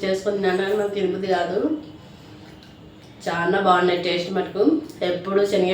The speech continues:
బేళ్ళతోనే కాకుండా ఇట్లా జంజిగడ్డలు, అదే జంజిగడ్డలు అంటాం మేమైతే, స్వీట్ పొటాటో అని అంటారు, నోట తింటున్నాను అంటారు స్వీట్ పొటాటో అని.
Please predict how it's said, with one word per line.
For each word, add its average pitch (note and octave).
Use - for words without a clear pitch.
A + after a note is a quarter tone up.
బేళ్ళతోనే G3
కాకుండా F#3
ఇట్లా F#3+
జంజిగడ్డలు, G3+
అదే G3
జంజిగడ్డలు G3
అంటాం F#3+
మేమైతే, F#3
స్వీట్ G#3+
పొటాటో G3+
అని G#3
అంటారు, G3
నోట A3
తింటున్నాను G#3+
అంటారు F#3+
స్వీట్ G3
పొటాటో F#3
అని. F3+